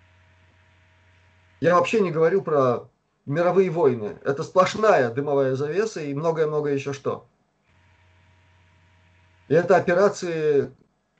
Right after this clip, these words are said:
действительно глобального масштаба происходили.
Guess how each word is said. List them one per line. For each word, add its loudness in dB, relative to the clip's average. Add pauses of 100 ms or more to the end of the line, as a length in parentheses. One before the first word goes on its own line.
действительно -4
глобального 4
масштаба -4
происходили. -6